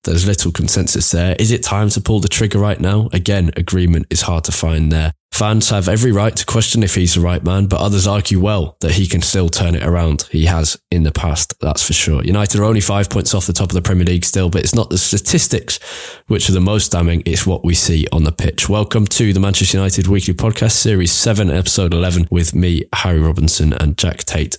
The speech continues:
As always, it won't all be doom and gloom, um, I promise. It's an enormous week coming up as well, and another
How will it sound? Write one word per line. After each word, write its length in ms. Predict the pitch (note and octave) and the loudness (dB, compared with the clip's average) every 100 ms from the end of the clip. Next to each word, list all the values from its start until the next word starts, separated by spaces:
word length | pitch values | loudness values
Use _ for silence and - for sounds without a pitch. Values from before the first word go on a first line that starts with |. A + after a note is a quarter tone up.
| - | -2
As 140 | F2 | 0
always, 480 | G2 G2 F#2+ F#2+ - - | 2 2 2 0 -2 -2
it 120 | D2+ | 0
won't 200 | A#2 A2+ | 2 2
all 180 | A#2+ G2 | 2 2
be 100 | F2 | 2
doom 260 | F#2 F2 | 2 2
and 100 | F2 | 2
gloom, 360 | - F#2 A2+ - - - | 2 2 2 -2 -8 -2
um, 260 | F2 E2+ | 0 2
I 80 | B1+ | 0
promise. 440 | F2 G2 F#2+ G2 E2+ | -2 0 0 2 0
It's 180 | - | 2
an 80 | G2+ | 2
enormous 380 | G#2 B2+ A2 F#2 | 2 2 2 2
week 160 | A2+ A#2 | 0 2
coming 220 | G2 F2 | 0 0
up 120 | E2 | 0
as 100 | E2 | 0
well, 180 | F#2+ F2+ | 0 0
and 80 | E2+ | 2
another 360 | F#2+ F#2+ F#2 | 2 2 0